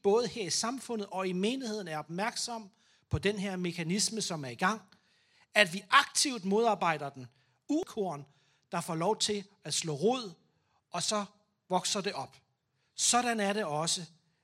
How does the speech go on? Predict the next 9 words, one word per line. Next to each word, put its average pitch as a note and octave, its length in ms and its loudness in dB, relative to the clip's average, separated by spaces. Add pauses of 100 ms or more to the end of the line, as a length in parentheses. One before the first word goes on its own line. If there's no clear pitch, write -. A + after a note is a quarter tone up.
(120)
med E3+ 180 0
antisemitismen. E3 1040 -2 (1800)
Og A3 100 -2
vi C#4 60 -2
kender C4 260 0
alle A3 120 4
sammen A#3 200 -2
godt A3 200 -4
billedet A3 420 0